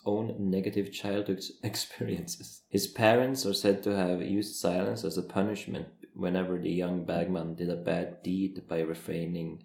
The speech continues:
from speaking to him for a whole day or more. It was a refined method of os-, ostracism?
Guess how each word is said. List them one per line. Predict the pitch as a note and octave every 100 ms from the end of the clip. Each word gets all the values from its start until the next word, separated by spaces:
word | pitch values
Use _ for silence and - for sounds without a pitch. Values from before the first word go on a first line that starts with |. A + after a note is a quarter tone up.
| -
from | -
speaking | - - F#2+ G2 F2 E2+
to | D#2+
him | E2 D#2+ D#2 D2
for | - E2
a | D#2+
whole | D2+ D#2
day | - C#2+ D2+ -
or | - -
more. | D#2 - - - -
It | B2 A#2+
was | D3+ - -
a | A#2+
refined | G#2 - - A#2+ A#2+ A2+
method | A2 A2+ - G#2+ - _ -
of | G2+ - - -
os-, | F#2+ -
ostracism? | - G2+ - - F#2+ A2+ - - - - - C#3 G3